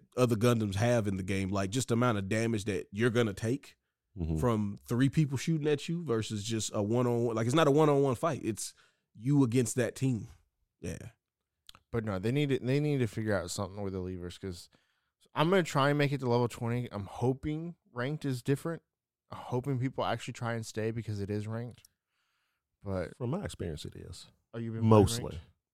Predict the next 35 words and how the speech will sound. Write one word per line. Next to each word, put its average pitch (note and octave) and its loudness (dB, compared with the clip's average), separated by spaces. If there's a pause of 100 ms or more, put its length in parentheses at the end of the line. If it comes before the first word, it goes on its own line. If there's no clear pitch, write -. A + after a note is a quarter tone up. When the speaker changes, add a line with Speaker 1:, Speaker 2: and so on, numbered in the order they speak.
(120)
Speaker 2:
Yeah. G2+ 0 (1040)
Speaker 3:
Nobody A2 -6
leaves? A#2 -10 (760)
Speaker 2:
Not C#3 6
the D#3 8
ones C3+ 8
that G#2+ 8
I G#2 8
played, - -4 (180)
but G2+ 2 (280)
I F2+ -6
only G2+ 2
played G2 2
the, F#2+ 4 (160)
the G2 2
day A2 6
that G2+ 4
I G2+ 6
finally G2+ 0
made G2 2
it F#2 2
into F#2 2
rank F2 -2
was E2+ -6
pretty D#3 -2
much E2+ -4
the F2 -8
last F2+ -4
day F2 -2
I D2+ -4
played F2 -2
it. D#2 -4
But F2 -4
I - 0
played, A3+ -4